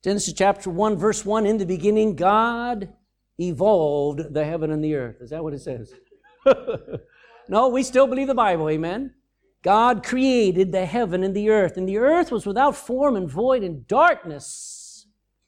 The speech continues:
hello, was upon the face of the deep, and the Spirit of God moved upon the face of the water. And God said, you know what God did? He vibrated His voice.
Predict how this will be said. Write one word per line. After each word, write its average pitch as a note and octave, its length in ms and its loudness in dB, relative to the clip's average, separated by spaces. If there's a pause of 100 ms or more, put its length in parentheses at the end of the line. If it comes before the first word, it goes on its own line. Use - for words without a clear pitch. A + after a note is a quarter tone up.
(280)
hello, E3 500 -2 (420)
was A3+ 160 4
upon C4+ 260 2
the B3 60 2
face C#4+ 340 0
of C4 60 -6
the C4+ 100 -2
deep, A3 340 -2
and F3 80 -6
the D#3+ 60 -6
Spirit A#3 280 -4
of A3 80 -4
God G3+ 260 -2
moved F#3+ 260 0
upon G3+ 220 -6
the F3 60 -4
face F#3+ 280 -6
of F3 80 -8
the E3+ 60 -6
water. F3+ 220 -4 (380)
And E3+ 220 -4
God B3+ 560 0 (580)
said, D3 840 -4
you E3+ 80 -4
know F#3 60 0
what F3 140 -2
God F#3 300 0
did? G3+ 300 2
He D#3 200 -6
vibrated G3+ 680 -2
His G#3 200 -4
voice. - 1120 -6